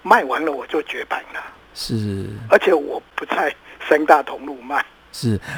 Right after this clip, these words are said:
Speaker 2: 但我觉得这种限量是蛮好的，我觉得它让纸本书或者让书本身更值得收藏，我觉得这个是好的。
Speaker 1: 然后我们那时候有一种想法，就是觉得说，哎，书的折价是所有东西里面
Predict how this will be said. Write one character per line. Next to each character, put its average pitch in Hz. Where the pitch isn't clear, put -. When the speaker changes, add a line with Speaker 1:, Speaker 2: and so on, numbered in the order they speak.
Speaker 2:
但 175
我 139
觉 131
得 143
这 -
种 117
限 135
量 127
是 123
蛮 101
好 101
的， 107
我 110
觉 143
得 123
它 127
让 131
纸 120
本 95
书 107
或 123
者 98
让 101
书 107
本 82
身 101
更 123
值 98
得 92
收 98
藏， 90
我 117
觉 120
得 117
这 127
个 107
是 -
好 -
的。 76
Speaker 1:
然 -
后 175
我 170
们 175
那 254
时 -
候 214
有 156
一 202
种 151
想 165
法， 185
就 170
是 170
觉 151
得 156
说， 165
哎， 151
书 247
的 185
折 160
价 170
是 180
所 156
有 147
东 139
西 143
里 131
面 127